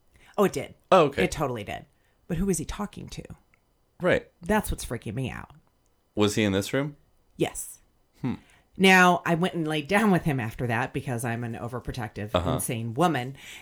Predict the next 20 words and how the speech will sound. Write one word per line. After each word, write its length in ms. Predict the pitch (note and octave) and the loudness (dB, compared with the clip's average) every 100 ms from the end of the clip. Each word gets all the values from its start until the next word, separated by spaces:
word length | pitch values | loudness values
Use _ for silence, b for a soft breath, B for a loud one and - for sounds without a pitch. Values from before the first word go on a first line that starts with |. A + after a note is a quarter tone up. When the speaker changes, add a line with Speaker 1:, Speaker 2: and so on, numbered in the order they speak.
| B - | B -6
Speaker 1:
And, 340 | D#3 C#3 C3+ | -2 0 0
um, 500 | B2+ A#2+ A#2 G#2+ A2+ - _ _ _ | 0 0 -2 -6 -12 -16 _ _ _
even 220 | E3 C#3+ | -6 -4
if 100 | C#3 | -6
it 80 | - | -8
was 340 | C#3+ D#3+ C#3+ C#3+ | 0 4 4 2
nothing, 380 | C3 A#2+ B2+ B2 | -2 -4 -6 -6
if 100 | A#2+ | -8
he 100 | B2+ | -10
was 140 | A#2 | -8
just 180 | A#2 - | -10 -8
trying 160 | A2 | -8
to 60 | A2 | -8
get 120 | A#2 | -6
our 100 | A2 | -6
attention. 580 | A2+ A#2+ A2 - A2+ A2 - | -6 -8 -8 -8 -8 -8 -8
And 360 | A#2+ A#2+ A#2+ A#2+ | -6 -4 -4 -4
there 280 | D3+ G#3 G#3+ | 2 6 6
are 60 | |
some 420 | F#3+ - F3 D#3 | 4 0 -2 -4